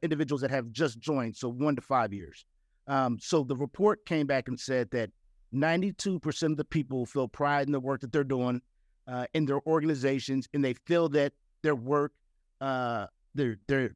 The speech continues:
their work has purpose, right? So they believe in the mission. So we got really favorable numbers there, where they're in, in, in, in that area, both, uh, executives and, uh, lower level managers, all the staff felt that way.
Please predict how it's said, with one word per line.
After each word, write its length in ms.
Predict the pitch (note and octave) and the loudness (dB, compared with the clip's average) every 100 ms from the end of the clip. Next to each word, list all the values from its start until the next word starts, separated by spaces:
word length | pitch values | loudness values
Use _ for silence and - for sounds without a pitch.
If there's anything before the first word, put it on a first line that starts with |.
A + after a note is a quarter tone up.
| - | -2
their 100 | D3 | 0
work 260 | D#3 D#3+ | 2 2
has 180 | C3+ A#2+ | 0 -2
purpose, 500 | - D3+ G2+ - - | -2 -2 -2 -8 -2
right? 240 | C3+ C3+ | 0 0
So 80 | - | 0
they 80 | B2+ | -4
believe 360 | A#2+ C3+ D3+ C3+ | -2 0 0 2
in 100 | B2 | 0
the 60 | |
mission. 520 | A2+ C3+ B2 - E2+ - _ _ _ _ | 0 -2 -2 -4 -14 -18 _ _ _ _
So 120 | - | -4
we 120 | C3+ | 0
got 180 | C#3+ C3 | 2 2
really 360 | B2 C3 F3 F3 | 0 0 2 2
favorable 480 | - D#3+ C#3+ C#3 C#3+ | 2 0 2 0 0
numbers 440 | C3+ B2+ B2 A2 _ _ _ _ | 2 0 -2 -4 _ _ _ _
there, 360 | C3 A#2 - - _ _ _ | -2 -2 -4 -14 _ _ _
where 240 | C3+ E3+ | 2 2
they're 340 | D3 D#3+ D3+ B2+ - - D3+ | 4 2 2 -2 -10 -10 0
in, 140 | F#3 - | 0 2
in, 260 | E3+ D3+ C3+ _ | 2 0 -2 _
in, 260 | D#3 D3 C#3 _ - | -2 0 -2 _ -2
in 100 | D3+ | 2
that 180 | F3 - | 2 4
area, 240 | D#3+ D#3 | 2 2
both, 340 | C#3 C#3+ E3 - _ _ _ - | 2 2 0 -2 _ _ _ -8
uh, 240 | C3 A2+ - | -6 -6 -6
executives 680 | C#3 A#2+ E3 - E3 D#3+ C3+ - | -6 0 0 2 0 -2 -4 -2
and, 320 | D3+ D3+ C#3+ - _ | 0 2 0 -6 _
uh, 360 | C#3+ C3 B2 A#2 - C3+ | -2 0 -2 -4 -8 0
lower 280 | E3 D#3+ | 2 4
level 220 | D3+ C#3+ C3+ | 2 2 2
managers, 540 | C#3+ C#3 B2 C#3 A#2+ - | 2 0 0 -2 -2 -2
all 160 | D#3+ | 0
the 80 | C#3+ | 0
staff 300 | - C3+ G#2+ | -2 -2 -2
felt 180 | - G2+ | -2 -4
that 160 | G#2 | -6
way. 120 | F2+ | -8